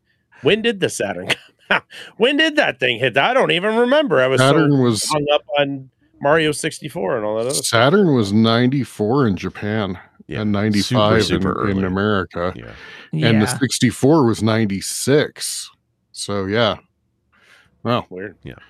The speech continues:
Speaker 1: Crazy.
Speaker 3: Um, so,
Speaker 1: Anyway.
Speaker 3: yeah, so the graphics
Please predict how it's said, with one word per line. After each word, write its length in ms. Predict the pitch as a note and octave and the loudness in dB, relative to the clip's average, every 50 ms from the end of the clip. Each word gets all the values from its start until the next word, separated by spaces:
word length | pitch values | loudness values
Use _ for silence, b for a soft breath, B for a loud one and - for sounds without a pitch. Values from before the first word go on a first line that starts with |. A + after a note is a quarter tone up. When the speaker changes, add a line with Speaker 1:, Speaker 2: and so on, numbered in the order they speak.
| b b b b b _ _ _ _ B B B B B B B B | b b b b b _ _ _ _ B B B B B B B B
Speaker 1:
Crazy. 240 | B F2+ G2 G2+ E2 - b b b b b b b b b b b b b b b b b b _ _ _ | B -20 -20 -20 -20 -20 b b b b b b b b b b b b b b b b b b _ _ _
Speaker 3:
Um, 220 | _ D3 B2+ C3 C3 | _ -2 0 2 2
so, 40 | D#3 | 2
Speaker 1:
Anyway. 240 | - B2+ D#3 E3 E3 | 2 2 2 2 4
Speaker 3:
yeah, 160 | G3 G#3+ F3+ | 2 2 2
so 180 | D3 - - C#3+ | 0 -2 -4 -6
the 220 | B2+ - - - | -6 -6 -10 -6
graphics 420 | A#2+ C#3 C3+ C#3 C3+ - D3 - | 0 2 2 2 2 -2 -4 -2